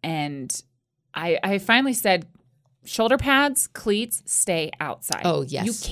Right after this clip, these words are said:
Speaker 1: cannot bring
Speaker 2: definitely.
Speaker 1: those into the house. But then they take off, like, their girdle and their undershirts and their socks.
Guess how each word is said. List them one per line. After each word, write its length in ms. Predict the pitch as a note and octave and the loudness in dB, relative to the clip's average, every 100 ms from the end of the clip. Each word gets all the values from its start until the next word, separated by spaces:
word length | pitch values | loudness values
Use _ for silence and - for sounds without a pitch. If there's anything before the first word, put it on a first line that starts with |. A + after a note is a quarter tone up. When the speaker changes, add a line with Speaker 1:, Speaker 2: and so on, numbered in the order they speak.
| A3+ | 2
Speaker 1:
cannot 360 | G#3+ C4+ B3+ F#3 | 4 6 2 0
bring 160 | G3+ | 0
Speaker 2:
definitely. 140 | F#3+ E3 | 0 0
Speaker 1:
those 160 | D#3+ - | -2 -4
into 280 | E3+ D#3+ - | -6 -6 -8
the 80 | C#3+ | -8
house. 340 | B2+ - - - - - _ | -8 -6 -10 -10 -20 -20 _
But 280 | B3 B3 B3 _ _ | 2 2 0 _ _
then 140 | C4 C4+ | -4 -2
they 100 | D4 | -2
take 280 | - B3+ A#3+ | -4 -6 -6
off, 180 | G#3+ G#3+ | -8 -8
like, 180 | G3 | -8
their 120 | G#3 G3 | -8 -10
girdle 560 | G3+ A#3 A3+ G3 D#3 | -6 -4 -2 -2 -2
and 160 | - F3 | -4 -6
their 160 | F3 - | -6 -4
undershirts 680 | A3 A3 G3+ - D3+ C#3+ - | -2 -2 -4 -6 -6 -10 -10
and 160 | E3+ | -10
their 140 | E3 D3+ | -8 -6
socks. 1000 | - - - A#3 A#3+ - _ - - | -2 0 0 -2 -8 -12 _ -12 -12